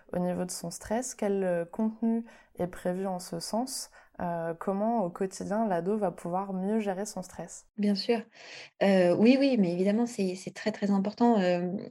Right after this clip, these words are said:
Speaker 2: ça fait, voilà, c'est, euh, j'ai, j'ai raconté un petit peu mes, mes deux petites histoires, euh,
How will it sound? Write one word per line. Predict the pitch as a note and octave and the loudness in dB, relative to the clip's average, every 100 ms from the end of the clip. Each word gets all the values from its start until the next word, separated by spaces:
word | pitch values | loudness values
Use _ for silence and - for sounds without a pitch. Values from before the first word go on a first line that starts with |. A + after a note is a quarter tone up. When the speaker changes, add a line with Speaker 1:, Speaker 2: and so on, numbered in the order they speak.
| - | -14
Speaker 2:
ça | - G#3 | 0 2
fait, | G3 G#3 | 6 6
voilà, | F3+ G#3+ G#3 | 8 6 6
c'est, | G#3 F#3 | 4 4
euh, | F3 F3 | 4 2
j'ai, | E3 | 0
j'ai | F3 F3+ | -2 -2
raconté | F3 F3+ F#3 | -4 -4 0
un | G3 | 2
petit | F#3+ F#3+ | 0 0
peu | G#3+ | 4
mes, | G#3 F#3 | 6 6
mes | F#3 F#3 | 2 0
deux | F#3 | 0
petites | G3 A3 G3+ | -2 -2 0
histoires, | G#3+ - A#3 A3+ G#3+ | 0 0 4 4 4
euh, | F#3 | 2